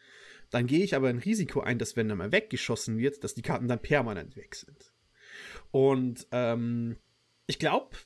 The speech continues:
ich gebe ihm ein, ich gebe ihm ein Spiel, weil selten hab ich einen Simic Commander angefixt, ihn wirklich zu bauen. Eigentlich so selten wie nie.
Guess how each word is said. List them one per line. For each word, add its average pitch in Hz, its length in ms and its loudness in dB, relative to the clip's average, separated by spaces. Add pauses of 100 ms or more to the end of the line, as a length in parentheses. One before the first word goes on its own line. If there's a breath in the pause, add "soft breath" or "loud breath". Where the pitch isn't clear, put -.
(960)
ich - 100 -4
gebe 233 160 4
ihm 240 60 2
ein, 180 80 4
ich - 260 0
gebe 254 160 2
ihm 247 60 2
ein 160 80 0
Spiel, 220 340 2 (300 loud breath)
weil 180 580 2
selten 190 540 2
hab 208 120 0
ich 180 140 0
einen 151 140 2
Simic 196 500 0
Commander 151 760 0
angefixt, 147 720 -2
ihn 120 160 0
wirklich 120 340 -2
zu - 120 -10
bauen. 85 420 -8 (1200 loud breath)
Eigentlich 147 560 2 (520)
so 135 160 0
selten 117 480 2
wie 95 80 -4
nie. 98 500 -4